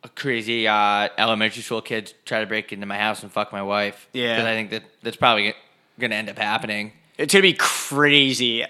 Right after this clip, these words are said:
Speaker 2: the way people look, too, in,
Speaker 1: Yeah.
Speaker 2: like, uh, when we're older and they're, like, in their teens.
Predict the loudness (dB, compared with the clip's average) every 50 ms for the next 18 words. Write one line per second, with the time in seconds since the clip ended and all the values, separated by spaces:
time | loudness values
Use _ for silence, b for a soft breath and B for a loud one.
0 | -10 -10 -6 -4 -2 -2 0 0 -2 -4 -4 -8 -10 -8 -8 -6 -6 -6 -6 -8
1 | -4 -2 -2 -2 -2 -6 -10 -16 -12 -8 -6 -6 -4 -6 -8 -10 -14 _ -6 -4
2 | -2 -2 0 0 -2 -2 -4 -8 -14 -18 _ _ _ _ _ _ _ _ _ _
3 | _ -20 -20 _ _ -2 0 2 2 0 0 -2 -2 -4 -4 -6 -8 -14 _ _
4 | _ -18 -16 -16 -16 -16 -18 _ -16 -12 -10 -8 -6 -6 -6 -6 -8 -8 -10 -10
5 | -12 -12 -12 -12 -12 -12 -12 -12 -12 -14 -16 -16 -18 -20 _ -18 -16 -16 -16 -16
6 | -18 -20 _ _ _ _ _ _ _ _ _ -16 -12 -10 -10 -10 -10 -12 -14 -14
7 | -16 -18 -20 -12